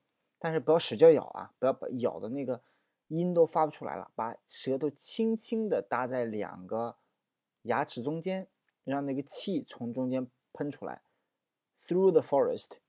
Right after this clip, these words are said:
through the forest，就当你见到T H这两个字母，想都不要想，一定是咬舌。比如说谢谢你，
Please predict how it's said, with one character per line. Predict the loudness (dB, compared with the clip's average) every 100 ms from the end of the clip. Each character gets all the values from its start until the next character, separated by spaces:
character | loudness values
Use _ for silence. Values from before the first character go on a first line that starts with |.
| _ _ _ _ _ _ _ _
through | -4 0 2
the | 2
forest， | 0 0 0 0 -6 -16 _ _
就 | -6 0 6
当 | 6 6
你 | 2
见 | 0 0
到 | 0
T | -2 -2 2
H | 2 0 -4
这 |
两 | -4 -4
个 | -8
字 | -10
母， | -10 -10
想 | -8 -4
都 | -4
不 | -2
要 | -2
想， | -2 -10 -14 _ -6
一 | -4
定 | -4 -6
是 | -4
咬 | -4 -6
舌。 | -10 -12 -12 _ _ _ _
比 | -6
如 |
说 | 2 4
谢 | 4 2 2
谢 | 2 -2
你， | -4 -8 -12